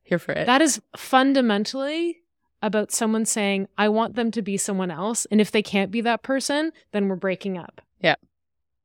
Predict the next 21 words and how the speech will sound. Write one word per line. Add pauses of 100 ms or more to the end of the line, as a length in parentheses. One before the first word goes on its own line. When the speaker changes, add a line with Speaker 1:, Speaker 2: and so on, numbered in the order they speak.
(120)
Speaker 2:
Like,
literally,
it's
like,
Speaker 1:
Mm-hmm.
Speaker 2:
"Here's
your
mold.
You
need
to
fit
into
it.
And
if
you
don't,
we're
done,
because